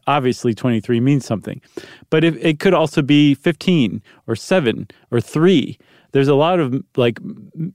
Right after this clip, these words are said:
numbers that we ascribe a lot of significance to.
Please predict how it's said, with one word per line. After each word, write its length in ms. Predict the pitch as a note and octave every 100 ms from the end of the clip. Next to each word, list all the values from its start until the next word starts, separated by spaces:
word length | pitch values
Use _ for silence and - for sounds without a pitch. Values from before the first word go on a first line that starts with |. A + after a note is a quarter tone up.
| -
numbers 600 | D#3 D#3 E3 C#3+ C3 -
that 200 | B2+ A#2+
we 160 | B2+
ascribe 520 | C3 - - A#2+ B2 A#2+
a 40 |
lot 220 | A2+ A2
of 100 | A2
significance 720 | - - C#3+ E3 B2+ G#2 -
to. 260 | - A2 -